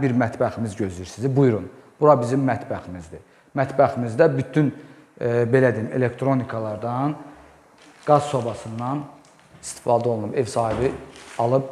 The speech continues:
qoyub yerinə. Bir dənə soyuducumuz yoxdur. Əlavə olaraq isə hər şeyimiz var.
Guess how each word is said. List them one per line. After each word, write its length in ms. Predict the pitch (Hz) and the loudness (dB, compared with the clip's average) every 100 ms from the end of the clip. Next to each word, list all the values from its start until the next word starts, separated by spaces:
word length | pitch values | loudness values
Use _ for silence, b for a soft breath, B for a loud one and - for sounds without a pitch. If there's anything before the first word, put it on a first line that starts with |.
| - | -8
qoyub 260 | 117 117 117 117 | -2 0 0 -4
yerinə. 360 | 110 92 87 - _ _ | -6 -8 -12 -16 _ _
Bir 100 | 160 | 4
dənə 160 | 147 147 | 4 4
soyuducumuz 640 | 143 127 117 - 110 107 98 | 2 0 0 -4 -6 -6 -8
yoxdur. 340 | 87 - - _ _ _ - | -12 -14 -20 _ _ _ -10
Əlavə 300 | 127 123 131 | -4 0 2
olaraq 320 | 123 117 104 | 2 2 -2
isə 160 | 98 110 | -6 -6
hər 160 | 117 | -6
şeyimiz 380 | 98 98 101 92 | -6 -8 -8 -10
var. 140 | 87 | -12